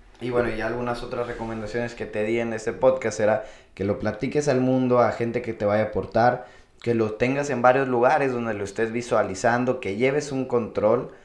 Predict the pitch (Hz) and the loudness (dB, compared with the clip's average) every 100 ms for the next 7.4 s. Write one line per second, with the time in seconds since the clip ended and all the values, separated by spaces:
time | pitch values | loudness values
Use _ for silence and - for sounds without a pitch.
0 | _ _ _ 98 117 120 123 127 113 95 | _ _ _ -4 2 4 4 4 2 0
1 | 113 117 113 117 123 127 - 104 98 - | -2 0 4 6 6 4 -2 -10 -10 -8
2 | 117 - 117 120 107 104 98 104 107 107 | -6 0 0 2 -2 2 4 4 2 0
3 | 110 127 120 107 98 98 95 92 104 95 | 2 2 2 2 2 2 0 -2 0 0
4 | 101 107 110 110 113 113 113 104 101 117 | 2 2 2 0 -2 -2 -4 -4 -4 -2
5 | 131 131 123 - - - - - 110 113 | 0 2 2 0 -14 -20 -14 -4 0 2
6 | 117 120 120 - 110 104 110 110 104 98 | 2 2 2 -2 -4 -4 -2 2 2 2
7 | 92 82 - | 0 -4 -10